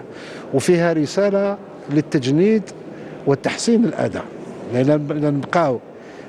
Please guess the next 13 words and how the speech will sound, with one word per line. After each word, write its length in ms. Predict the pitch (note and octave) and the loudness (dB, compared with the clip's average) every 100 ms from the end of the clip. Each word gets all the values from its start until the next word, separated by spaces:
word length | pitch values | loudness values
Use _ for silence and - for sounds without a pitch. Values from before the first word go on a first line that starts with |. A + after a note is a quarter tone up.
| - | -2
دائماً 320 | C3+ D#3 D3 D3 | 2 4 2 0
يعني 380 | C#3+ C3+ C3+ | 0 2 2
ننتظروا 480 | C3 B2 D#3 C#3 B2+ | 2 2 2 2 -2
سوق 280 | - C#3+ C3 | -2 -4 -2
محمي، 480 | C#3+ D3+ D#3 D#3 G3+ - - - - - - - - - | -2 0 2 2 2 -8 -16 -14 -14 -14 -12 -12 -12 -4
هذا 380 | F#2+ D3 C#3+ C#3 | 2 2 2 0
يعني، 540 | B2+ B2 B2 A#2+ A#2 | 0 0 2 4 2
آه، 500 | A2+ G#2+ G#2 G#2 G#2 | -2 -4 -4 -4 -4
ماهوش 500 | G#2+ A#2+ D3+ D#3 - | -2 2 2 2 0
شيء 100 | D3+ | 0
اللي 160 | C3+ C3 | 2 0
نقدروا 400 | - B2+ C3 B2+ | -2 0 2 2
نضمنوه 640 | B2+ G#2+ B2+ D#3 D3+ | 2 2 2 4 4